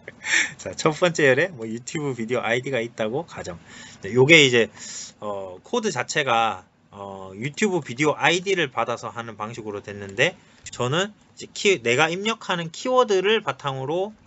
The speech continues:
요, 요, 요, 왼쪽에 썸네일 적고 구독자 조회수 댓글 수를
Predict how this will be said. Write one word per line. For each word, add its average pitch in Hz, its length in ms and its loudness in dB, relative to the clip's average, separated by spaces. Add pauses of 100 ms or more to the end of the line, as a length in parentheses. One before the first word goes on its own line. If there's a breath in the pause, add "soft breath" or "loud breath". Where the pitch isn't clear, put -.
(120)
요, 180 60 2
요, 208 80 0
요, 135 920 -4 (120)
왼쪽에 117 260 -2
썸네일 120 320 -4
적고 110 300 -2 (100)
구독자 127 360 -4
조회수 127 280 -2
댓글 113 160 -8
수를 127 280 -4